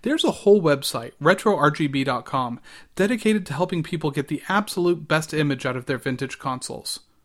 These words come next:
But beware, if you've got more than one or two consoles, this can be a very expensive road.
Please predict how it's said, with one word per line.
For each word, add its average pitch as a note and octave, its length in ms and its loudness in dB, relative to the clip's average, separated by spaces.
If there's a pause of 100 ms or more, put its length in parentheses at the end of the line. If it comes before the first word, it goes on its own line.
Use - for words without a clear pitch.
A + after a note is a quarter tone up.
(180)
But C3+ 140 -6
beware, C#3+ 480 0 (500)
if C#3+ 180 -6
you've D#3+ 140 -4
got F3 160 2
more F3+ 120 2
than E3 140 0
one E3+ 160 2
or D#3 60 0
two F#3 200 -6
consoles, G#3 600 -2 (240)
this F#3+ 160 -2
can F#3 160 -2
be D#3 100 0
a C3+ 80 0
very F#3 560 0
expensive C#3 580 -4
road. C3 300 -2